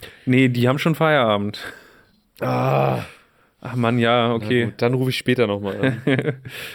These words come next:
Speaker 2: Okay, der Anruf hat zehn Euro gekostet. Nee, zehn Mark. Da war ja noch Mark. Ah, krass, ey. Das ist ja, das sind so Sachen, ich denke, man denkt immer, die sind immer da, aber das sind ja
Speaker 1: Ja.
Speaker 2: Entwicklungen, ne?
Speaker 1: Ja, das sind, das wurde irgendwann mal eingeführt und heute nimmt man, nimmt man's als selbstverständlich wahr.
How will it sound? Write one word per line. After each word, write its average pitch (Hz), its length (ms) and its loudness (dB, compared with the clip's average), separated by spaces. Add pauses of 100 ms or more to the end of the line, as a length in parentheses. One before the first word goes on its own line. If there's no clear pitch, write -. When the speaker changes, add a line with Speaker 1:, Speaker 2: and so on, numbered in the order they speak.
(220)
Speaker 2:
Okay, 113 280 -4
der 113 160 2
Anruf 143 320 -2
hat - 140 -6
zehn 117 220 -4
Euro 101 240 -8
gekostet. 98 340 -10
Nee, 135 120 2
zehn 143 220 0
Mark. 147 400 -2 (600)
Da 107 100 -12
war 104 80 -4
ja 110 80 -2
noch 90 140 -10
Mark. 98 420 -10 (1700)
Ah, - 180 -18
krass, - 300 -14
ey. 98 260 -10 (380)
Das 113 140 -8
ist - 60 -8
ja, - 180 -2 (160)
das 120 140 -6
sind 139 120 -4
so 131 100 -4
Sachen, 131 400 -2
ich - 200 -12
denke, 143 260 -2
man 120 240 -2
denkt 143 200 -2
immer, 143 120 -2
die 127 80 0
sind 107 140 -10
immer 175 260 -4
da, 104 220 -6
aber 104 160 -4
das 107 60 -4
sind 120 80 2
ja 139 80 2
Speaker 1:
Ja. 139 40 0
Speaker 2:
Entwicklungen, 104 560 -6
ne? 113 180 -10 (220)
Speaker 1:
Ja, 139 180 -6 (120)
das 113 180 -16
sind, 120 300 -6
das - 260 -8
wurde 127 140 4
irgendwann 131 300 4
mal 113 140 2
eingeführt 110 460 -4
und 120 160 -4
heute 127 160 0
nimmt 131 200 -2
man, - 180 -6
nimmt 120 200 -4
man's 123 200 -6
als 123 240 -6
selbstverständlich 127 1040 -6
wahr. 107 240 -8